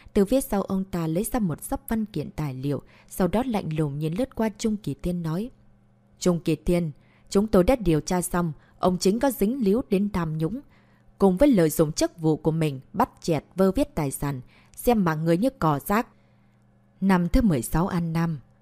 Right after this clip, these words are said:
ông cùng với Hoàng Quốc Thiên dùng những thủ đoạn không chính đáng để bỏ tù đối thủ cạnh tranh là Vương Long, mua chuộc người giết người trong tù,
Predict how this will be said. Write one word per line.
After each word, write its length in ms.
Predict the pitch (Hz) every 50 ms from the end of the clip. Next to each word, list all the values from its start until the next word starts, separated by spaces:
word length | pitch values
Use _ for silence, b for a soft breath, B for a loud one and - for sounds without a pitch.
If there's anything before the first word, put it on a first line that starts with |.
| _ _
ông 140 | - 247 254
cùng 180 | - - 190 170
với 140 | - 240 254
Hoàng 260 | 208 156 156 160 156 -
Quốc 160 | - 247 240 -
Thiên 260 | - 190 180 165 156 139 b b b b b b
dùng 220 | 160 170 208 214
những 200 | 214 240 285 339
thủ 160 | 330 226 185 165
đoạn 220 | 160 170 156 165
không 240 | - - 262 247 240
chính 300 | - - 226 247 285 226
đáng 240 | 175 175 214 277 294 -
để 80 | 175
bỏ 180 | 147 139 160 143
tù 340 | - - - 156 143 135 131 131
đối 140 | - 208 262
thủ 180 | 269 - 160 139
cạnh 260 | - - 151 131 120
tranh 340 | - - 175 175 170 156 135
là 80 | 131
Vương 280 | 127 - 170 175 165 151
Long, 220 | 151 156 156 151 123 b b b b b b b b
mua 200 | 180 202 226 233
chuộc 300 | 226 - - 180 165 151 - -
người 260 | 156 160 170 175 175
giết 280 | 165 - 269 302 - -
người 240 | 190 175 165 160
trong 220 | 156 - 240 240 233 - -
tù, 220 | 170 151 139 123